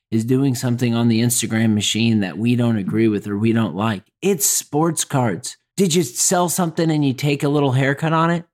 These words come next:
It's sports cards. It happens. Nothing about this hobby is straightforward. And that is the reason why we're here. And that is the reason why we keep coming back. We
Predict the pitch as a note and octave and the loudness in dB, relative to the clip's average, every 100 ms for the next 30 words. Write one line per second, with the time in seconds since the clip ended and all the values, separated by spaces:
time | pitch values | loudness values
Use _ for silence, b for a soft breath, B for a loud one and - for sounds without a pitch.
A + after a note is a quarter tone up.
0 | - G#3+ C#3+ - - G3 G3+ - - D#3+ | -2 -2 0 -2 0 0 0 -4 -2 -2
1 | B2 - - F3+ E3+ E3 - A#2 A#2+ _ | -2 -6 -2 0 0 -4 -4 -4 -4 _
2 | _ _ _ _ - C#3+ D3+ D#3 F#3 F3 | _ _ _ _ -4 0 0 0 0 0
3 | E3+ C#3 _ _ _ - A#2+ A#2+ A#2+ B2+ | 0 -4 _ _ _ -6 -4 -2 0 -2
4 | F#2+ A#2+ A#2 - - A2 A2 G#2 A#2 A#2+ | -2 0 0 0 -4 -4 -2 0 -2 -2
5 | - _ - B2 A#2+ - B2 A#2 - A2 | -8 _ -4 -2 0 -2 0 -2 -2 -2
6 | G#2+ A#2 A#2+ A2 _ _ - A#2 A2+ A2+ | 0 0 -4 -8 _ _ 0 2 2 -2
7 | B2 A#2 G#2+ A2+ G#2 G#2 G#2+ A2 G2 - | -4 -4 -2 0 0 0 0 -4 -8 -8
8 | G2+ G2+ G#2+ G#2+ F#2+ - G#2 G#2 A2 G#2+ | -6 -6 -6 -6 -10 -8 -6 -2 0 0
9 | G#2+ - G#2+ G#2+ A2+ A2 A2+ A2 A2 G#2+ | -2 -4 -2 -2 0 -2 -2 -2 -2 -4
10 | G#2+ G#2 G#2+ G#2 G2+ - A2 - A2 G#2+ | -8 -6 -6 -8 -8 -10 -10 -8 -6 -4
11 | G2 F#2+ G2 - B2 | -4 -6 -8 -4 0